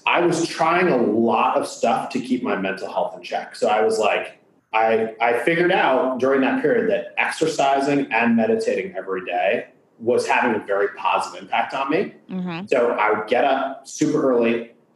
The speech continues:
Speaker 1: like a crazy person, and pre-kids, and meditate first thing, and then, you know, go for a run, and then come back, and then do email from, like, seven A M. And I had this very prescriptive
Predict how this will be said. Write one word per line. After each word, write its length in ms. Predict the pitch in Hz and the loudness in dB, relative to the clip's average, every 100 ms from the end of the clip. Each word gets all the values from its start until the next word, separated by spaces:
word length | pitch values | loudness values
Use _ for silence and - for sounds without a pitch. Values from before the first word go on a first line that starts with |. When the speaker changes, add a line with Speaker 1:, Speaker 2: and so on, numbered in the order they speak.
| _ _ _ - | _ _ _ -6
Speaker 1:
like 140 | 165 | -4
a 40 | - | -2
crazy 400 | 143 113 - - | 0 2 0 -2
person, 500 | 85 - 87 110 113 _ _ _ _ | -4 -4 -8 -10 -14 _ _ _ _
and 600 | 107 101 95 - 101 104 | 0 2 0 -4 -8 -8
pre-kids, 760 | - 135 - 90 90 - - - | -2 0 0 0 -2 -6 -14 -4
and 360 | 110 107 104 98 - - - _ - | 0 0 0 -2 -8 -18 -20 _ -8
meditate 600 | 104 123 139 - 131 127 | -2 0 2 0 0 2
first 260 | 127 117 - | 0 0 0
thing, 360 | 110 107 104 - - _ 101 | 0 0 -4 -8 -20 _ -2
and 180 | 95 | 0
then, 420 | 117 131 131 131 123 | 2 4 4 4 2
you 80 | |
know, 160 | 117 107 | 2 2
go 220 | 120 123 | 2 2
for 120 | 127 110 | 2 2
a 20 | |
run, 400 | 107 107 104 - | 2 0 -2 -6
and 120 | - 110 | -6 0
then 200 | 139 135 | 0 0
come 140 | 117 | 0
back, 400 | 113 110 - - | 2 0 -2 -2
and 80 | 110 | 0
then 140 | 127 | 2
do 180 | 131 123 | 2 2
email 300 | 127 127 127 | 2 2 0
from, 120 | 127 | 0
like, 160 | 117 117 | -2 -2
seven 300 | - 120 117 | -2 0 2
A 40 | |
M. 280 | 113 107 104 | 0 0 -2
And 80 | 104 | -2
I 100 | 113 | 0
had 220 | 147 143 | 0 0
this 220 | 127 - - | 0 -4 -2
very 520 | 135 139 151 147 151 | 0 2 2 2 0
prescriptive 760 | 127 - 127 - 123 117 110 | -2 -4 -4 0 2 2 0